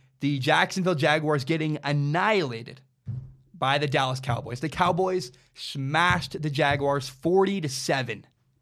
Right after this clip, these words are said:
And I have some thoughts. The first one is this. That loss is not entirely on Blake Bortles.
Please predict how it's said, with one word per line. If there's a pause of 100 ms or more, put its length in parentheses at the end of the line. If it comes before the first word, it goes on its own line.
(640)
And
I
have
some
thoughts.
The
first
one
is
this. (560)
That
loss
is
not
entirely
on
Blake
Bortles.